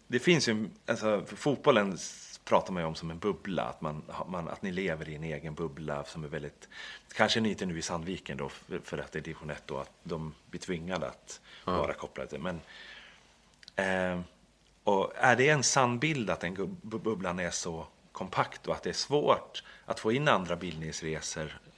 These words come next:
Speaker 1: eh, i den bubblan och få in andra sorts samtal och, alltså, eller håller det på att förändras på något sätt?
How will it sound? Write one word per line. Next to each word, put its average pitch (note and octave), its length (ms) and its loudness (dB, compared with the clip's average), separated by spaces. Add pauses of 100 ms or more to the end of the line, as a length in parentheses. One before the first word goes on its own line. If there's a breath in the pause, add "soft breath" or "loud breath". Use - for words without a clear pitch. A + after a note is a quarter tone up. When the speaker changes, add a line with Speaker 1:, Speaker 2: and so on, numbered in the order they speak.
Speaker 1:
eh, A1 260 -8
i F#2+ 160 -2
den F2 200 -6
bubblan D#2 640 -4
och D#2 100 -8
få G2 100 -6
in F2+ 140 -6
andra E2+ 300 -2
sorts - 240 -4
samtal D#2+ 760 -2
och, D2+ 140 -6 (680 loud breath)
alltså, F#2+ 300 0
eller A2 240 4
håller A2+ 280 2
det B2+ 220 6
på A2+ 200 2
att - 420 -2 (600 loud breath)
förändras G2 1120 0 (360 loud breath)
på - 60 -10
något - 120 -10
sätt? - 360 -12